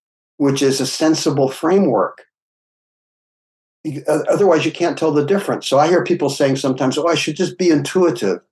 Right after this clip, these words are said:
about what I eat." Well, well, well, if your biology is all, all over the place, your intuition is crap.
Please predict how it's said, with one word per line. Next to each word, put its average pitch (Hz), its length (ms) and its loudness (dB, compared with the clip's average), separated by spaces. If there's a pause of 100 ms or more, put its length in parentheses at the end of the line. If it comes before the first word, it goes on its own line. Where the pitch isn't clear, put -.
(120)
about 127 260 0
what 123 140 2
I 123 140 4
eat." 143 340 0 (380)
Well, 151 360 2 (100)
well, 151 360 2
well, 160 220 0
if 143 100 -2
your 160 100 2
biology 156 580 2
is 123 200 0
all, 135 420 0
all 151 260 4
over 196 180 2
the 139 140 -2
place, 101 500 -6 (200)
your 151 140 2
intuition 185 500 2
is 139 120 -2
crap. - 560 -2